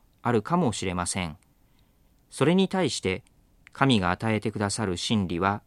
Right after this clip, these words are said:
時代が変わっても変わることがない、普遍的なものであると思います。その普遍的な真理によって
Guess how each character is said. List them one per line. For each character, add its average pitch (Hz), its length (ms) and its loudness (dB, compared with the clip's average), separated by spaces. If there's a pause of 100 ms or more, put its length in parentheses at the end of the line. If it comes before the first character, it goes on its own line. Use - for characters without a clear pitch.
(240)
時 113 160 -6
代 196 240 2
が 190 200 -2
変 165 100 -4
わ 170 100 2
っ 165 80 -2
て - 200 -2
も 143 320 2
変 113 100 2
わ 123 80 6
る 131 120 2
こ 127 100 -4
と 123 120 0
が 101 120 2
な 104 180 0
い、 87 120 -6 (500)
普 - 120 -6
遍 220 240 6
的 220 260 0
な 190 100 2
も 180 120 2
の 170 120 2
で 123 140 2
あ 107 80 2
る 104 120 0
と 165 400 -2
思 95 220 -2
い 90 80 -4
ま 85 120 -6
す。 - 220 -6 (920)
そ - 160 -2
の 127 220 2 (420)
普 - 140 -4
遍 190 240 2
的 202 260 0
な 185 160 0
真 208 300 2
理 185 140 0
に 170 120 -2
よ 160 120 0
っ - 20 -8
て 208 380 -2